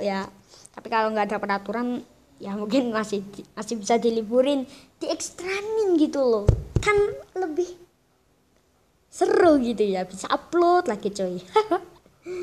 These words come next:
Oh my god, jadi gitu doang guys kabarnya.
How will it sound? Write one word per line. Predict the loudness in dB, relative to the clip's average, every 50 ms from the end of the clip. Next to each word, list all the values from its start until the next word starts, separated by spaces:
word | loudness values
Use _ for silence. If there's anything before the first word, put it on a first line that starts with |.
| -10 -12 -16 -14 -8 -6
Oh | -4 -2 -2
my | -4 -6 -8 -4
god, | -2 -2 -2 -2 -4
jadi | -8 -8 -8 -6 -6 -6 -4
gitu | -4 -4 -4 -4 -4 -4
doang | -2 0 0 0 0 0 -2
guys | -2 -2 -2 -2 -4 -8 -10 -10 -10 -12 -14 -16 -18 _
kabarnya. | -10 -8 -6 -4 -2 -4 -2 -4 -6 -6 -6 -4 -4 -4 -4 -4 -8 -10